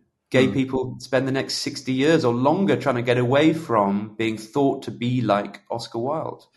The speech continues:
Speaker 1: Theatrical, camp, exotic, funnily dressed,
Speaker 2: <laughs>
Speaker 1: uh, you know, always making funny little camp jokes
Speaker 2: <laughs>
Speaker 1: and sleeping with working class boys and, uh,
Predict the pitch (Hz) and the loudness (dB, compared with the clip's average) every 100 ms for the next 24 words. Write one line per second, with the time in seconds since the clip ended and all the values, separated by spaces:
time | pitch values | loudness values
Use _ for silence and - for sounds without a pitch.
0 | _ _ _ - 143 - 131 117 98 95 | _ _ _ -2 -2 -2 -8 -6 -6 -4
1 | 156 151 117 - 101 143 156 110 101 - | -2 -2 -4 -10 -2 -2 -2 -4 -8 -10
2 | _ _ - 143 135 123 123 123 135 135 | _ _ -6 -4 -2 -4 -4 0 0 0
3 | - - - - - - - 110 107 104 | -6 -14 -8 -4 -4 -6 -6 -2 2 4
4 | 98 98 98 98 98 101 107 120 107 110 | 6 4 2 0 -2 -6 -6 -4 -2 0
5 | 117 113 - _ _ - - - 135 135 | 0 -4 -12 _ _ -20 -20 -8 0 2
6 | 135 123 127 131 127 120 - 139 131 120 | 2 2 2 2 -2 -4 -2 0 2 2
7 | 120 127 123 127 123 123 127 123 117 - | 2 -2 -2 -4 -6 0 2 2 -2 -8
8 | - - 107 107 104 101 104 - - _ | -10 -4 -2 0 -2 -2 -4 -6 -16 _
9 | - - - - 160 156 143 139 139 135 | -20 -18 -6 4 4 4 2 2 4 4
10 | 139 139 143 131 - - 151 156 143 117 | 2 0 0 0 -2 2 4 6 4 2
11 | 113 110 107 101 101 - _ _ - 110 | 0 0 -4 -6 -10 -20 _ _ -8 -4
12 | 110 110 | -2 -2